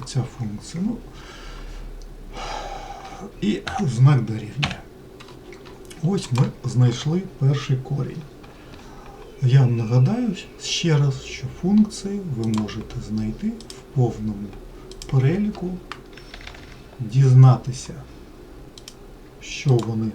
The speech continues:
нам, е, дозволяють робити відповідно,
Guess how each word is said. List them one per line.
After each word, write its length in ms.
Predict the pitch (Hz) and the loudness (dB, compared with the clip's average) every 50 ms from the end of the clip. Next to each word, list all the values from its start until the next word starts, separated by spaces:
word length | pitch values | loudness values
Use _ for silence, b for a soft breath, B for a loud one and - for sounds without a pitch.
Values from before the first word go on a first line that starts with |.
| - 120 | -6 -6
нам, 200 | 110 107 104 95 90 - - - B B B B B B B B B B B B B - - | -6 -6 -6 -8 -12 -16 -20 -20 B B B B B B B B B B B B B -8 -4
е, 40 | 127 113 113 113 104 101 117 | -4 -2 -2 -4 -4 -4 -4
дозволяють 680 | 120 110 113 123 123 127 117 117 113 110 110 - - | -4 -2 0 2 4 4 4 2 0 -2 -6 -4 -4
робити 500 | 135 127 123 123 139 180 202 202 - 208 196 180 - - - - - - - - - - - - - | 2 2 4 6 6 4 4 4 -2 -6 -6 -8 -12 -18 -20 -20 -20 -20 -20 -20 -20 -20 -16 -8 -4
відповідно, 800 | 143 117 131 131 131 - 151 147 131 120 127 127 123 107 113 110 | 0 0 2 0 0 0 0 0 2 2 2 2 2 0 0 -4